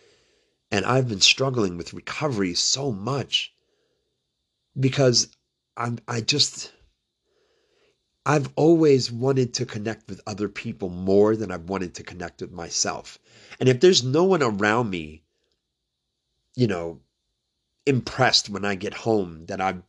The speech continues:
achieved something or waiting to hug me or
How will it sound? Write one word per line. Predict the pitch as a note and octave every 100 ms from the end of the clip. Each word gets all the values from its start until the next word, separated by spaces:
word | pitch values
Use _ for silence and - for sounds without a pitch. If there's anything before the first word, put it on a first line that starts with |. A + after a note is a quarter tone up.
| _ -
achieved | G#2 - D#3+ C3 G#2
something | - G#2+ F#2 G2 F#2 E2+ -
or | G2+ F#2 E2+ _ - _ _ _
waiting | A2+ C3 D3 C3 A2
to | A2+
hug | - C#3 G#2+
me | G2+ F2+
or | F2 G2+ G2